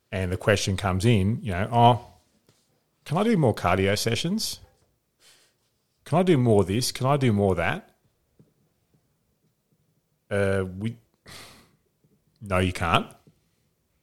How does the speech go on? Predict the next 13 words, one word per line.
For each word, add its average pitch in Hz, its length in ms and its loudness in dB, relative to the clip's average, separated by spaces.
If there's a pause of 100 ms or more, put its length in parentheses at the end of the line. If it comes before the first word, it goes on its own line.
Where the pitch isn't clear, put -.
(1160)
If 110 140 -4
you 107 60 -4
could 101 160 0
do 107 180 2
more, 110 180 4
we'd 98 140 2
recommend 90 460 0
more 101 300 2 (580)
<laughs> - 560 -20
to 101 100 -8
begin 90 300 -4
with. 156 360 -6 (1160)
But 101 300 0